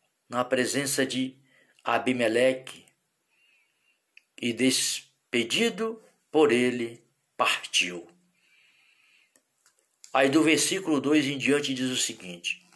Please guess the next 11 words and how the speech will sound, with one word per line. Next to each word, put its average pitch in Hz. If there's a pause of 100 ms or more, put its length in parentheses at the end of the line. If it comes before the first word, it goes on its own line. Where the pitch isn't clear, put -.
(1120)
Bendirei 214
continuamente 170
o 139
Senhor. 110 (2000)
Seu -
louvor 135 (460)
não 269
deixará 127
os 117
meus 110
lábios. 101